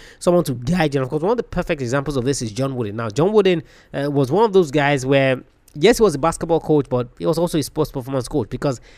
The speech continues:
he saw the importance of taking things beyond the course. He saw the importance of personalizing his message, personalizing his training to specific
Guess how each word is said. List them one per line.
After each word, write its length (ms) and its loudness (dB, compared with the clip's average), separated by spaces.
he 260 0
saw 260 0
the 180 -2
importance 800 -6
of 320 2
taking 380 0
things 260 0
beyond 460 2
the 180 -6
course. 320 0
He 80 -6
saw 180 0
the 140 2
importance 480 -2
of 240 2
personalizing 1080 2
his 200 -4
message, 540 -4
personalizing 840 2
his 240 -6
training 500 4
to 320 0
specific 840 -2